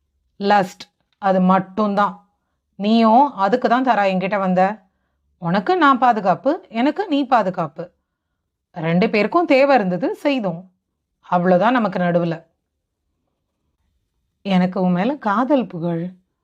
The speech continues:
என்ன உன் காதலி மாதிரி தானே பார்த்துக்கிட்ட. நேரத்துக்கு சாப்பிட சொல்றது,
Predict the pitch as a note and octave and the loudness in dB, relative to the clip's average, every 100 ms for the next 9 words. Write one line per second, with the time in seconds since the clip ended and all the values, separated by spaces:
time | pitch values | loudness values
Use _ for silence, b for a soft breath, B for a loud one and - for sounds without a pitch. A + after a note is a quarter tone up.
0 | _ - A3+ C4 A#3 G#3 F#3+ A#3+ D#4 C#4+ | _ -2 2 2 2 0 0 2 0 0
1 | A#3+ G3+ G3+ G#3+ C4+ B3 G3+ G3 F#3 F#3 | -2 -2 -2 -2 -2 -2 -2 -6 -10 -8
2 | E3+ E3 _ _ _ _ G#3+ G#3+ A3 G3 | -10 -12 _ _ _ _ -4 0 0 -2
3 | G3 A#3 G3+ F#3 G3 G#3 F#3 F3 E3 F3+ | -4 -2 0 -2 -2 -6 -4 -6 -4 -4
4 | F3+ | -6